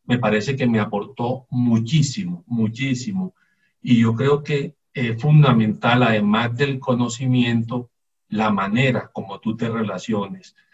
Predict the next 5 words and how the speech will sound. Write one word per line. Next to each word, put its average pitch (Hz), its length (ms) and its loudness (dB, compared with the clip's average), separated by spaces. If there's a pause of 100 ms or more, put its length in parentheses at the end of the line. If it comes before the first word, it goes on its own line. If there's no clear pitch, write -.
(140)
Yo, 123 600 4
digamos, 127 680 -2 (180)
eh, 110 440 -6 (480)
fui 117 260 2
trasladado 120 920 2